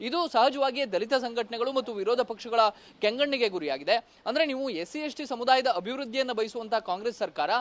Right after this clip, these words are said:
ಅದನ್ನ, ಆ ಹಣವನ್ನ ಅದೇ ಸಮುದಾಯಕ್ಕೆ ಬಳಸಬೇಕು. ಕಾಮನ್ ಯೋಜನೆಯಾಗಿರುವಂತಹ, ಅಂದ್ರೆ ಈ ಯೋಜನೆಯಲ್ಲಿ ಸಾಮಾನ್ಯ ವರ್ಗದವರು ಕೂಡ ಬರ್ತಾರೆ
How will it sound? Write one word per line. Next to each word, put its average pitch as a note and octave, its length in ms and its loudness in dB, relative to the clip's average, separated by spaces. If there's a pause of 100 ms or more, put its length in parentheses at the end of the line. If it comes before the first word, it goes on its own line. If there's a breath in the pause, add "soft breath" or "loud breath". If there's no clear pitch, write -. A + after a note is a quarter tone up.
(320 loud breath)
ಅದನ್ನ, D4+ 280 2 (120)
ಆ A3 220 8
ಹಣವನ್ನ C4+ 400 -2
ಅದೇ G#3 240 4
ಸಮುದಾಯಕ್ಕೆ C4 460 0
ಬಳಸಬೇಕು. F#3 560 -4 (260 loud breath)
ಕಾಮನ್ D#4+ 420 8
ಯೋಜನೆಯಾಗಿರುವಂತಹ, B3+ 760 -2
ಅಂದ್ರೆ B3+ 220 0
ಈ B3 240 -4
ಯೋಜನೆಯಲ್ಲಿ C#4+ 520 -2
ಸಾಮಾನ್ಯ C#4 380 -2
ವರ್ಗದವರು C4 500 0
ಕೂಡ G#3+ 220 -4
ಬರ್ತಾರೆ F#3 680 -2